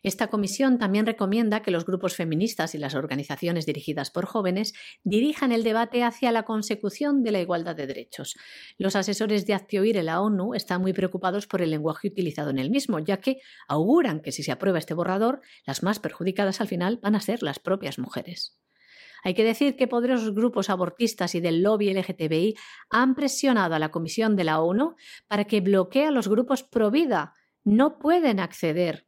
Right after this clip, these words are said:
a esta reunión. No han podido participar. Solo les dejan participar de manera pu-, puntual, <clears throat> de manera virtual. Estas asociaciones han puesto en alerta y piden la participación ciudadana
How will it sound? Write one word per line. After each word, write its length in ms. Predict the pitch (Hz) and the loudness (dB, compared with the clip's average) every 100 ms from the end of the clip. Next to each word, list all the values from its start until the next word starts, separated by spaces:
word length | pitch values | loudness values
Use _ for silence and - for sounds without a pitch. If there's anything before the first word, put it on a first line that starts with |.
| _ | _
a 60 | 170 | -6
esta 220 | - 175 | -2 -2
reunión. 580 | 165 151 156 143 127 _ _ _ _ | 0 0 0 -2 -4 _ _ _ _
No 100 | 190 | 0
han 80 | 185 | 0
podido 380 | 185 202 302 311 | 2 4 4 2
participar. 720 | 277 262 214 180 175 170 165 _ _ | 0 -4 -2 -2 -2 -4 -6 _ _
Solo 560 | - - 349 330 277 349 | -6 0 2 4 2 0
les 160 | 202 202 | -4 -4
dejan 300 | 196 240 226 | -2 0 0
participar 540 | 220 - 214 208 247 | -4 -4 -4 -2 -2
de 80 | 202 | -2
manera 360 | 165 180 226 226 | 0 0 0 -2
pu-, 200 | 254 - | -8 -2
puntual, 560 | 247 226 254 254 277 - | 0 2 2 2 -2 -10
<clears throat> 600 | - - _ - - - | -20 -20 _ -16 -14 -8
de 140 | - 190 | 0 2
manera 500 | 185 190 214 226 - | 4 4 2 0 -2
virtual. 640 | 202 185 - 147 135 - _ _ _ _ _ _ _ _ | -2 -2 -2 -4 -4 -8 _ _ _ _ _ _ _ _
Estas 360 | 233 233 302 262 | -2 0 0 0
asociaciones 760 | - 196 165 - 214 170 175 - - - - | -2 -2 -4 -2 -2 -2 -4 -8 -20 -14 -6
han 140 | 190 | -2
puesto 260 | 240 - 202 | -2 0 0
en 120 | 175 | 0
alerta 600 | 160 226 220 - 185 - | 0 0 -2 -4 -4 -4
y 100 | 185 | -6
piden 320 | 180 226 240 | 0 2 4
la 180 | 226 196 | 2 2
participación 840 | 196 175 185 - - 160 233 240 240 | -2 -4 -6 -6 -6 -4 0 0 0
ciudadana 720 | 220 180 170 170 160 143 | 0 2 2 0 -2 -4